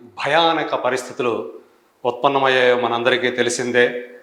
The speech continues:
So, ఆందోళనకారుల విధ్వంసకాండతో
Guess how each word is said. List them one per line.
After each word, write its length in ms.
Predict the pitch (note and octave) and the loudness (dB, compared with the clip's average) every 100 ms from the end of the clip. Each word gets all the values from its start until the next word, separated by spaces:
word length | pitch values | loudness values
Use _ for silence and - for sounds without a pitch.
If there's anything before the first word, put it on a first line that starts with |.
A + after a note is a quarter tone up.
| - - B2 | -20 -8 -2
So, 80 | C#3 | 0
ఆందోళనకారుల 1120 | A#2+ B2+ D3+ D3+ D3 C#3+ C#3+ - B2+ C3 A#2 | 2 4 4 4 4 2 -2 0 0 2 0
విధ్వంసకాండతో 1300 | A2 B2 - D#3+ D#3+ D#3 C#3 C#3 C3 B2+ B2 G#2 - | 0 -4 -4 -2 0 0 2 0 0 0 0 0 -6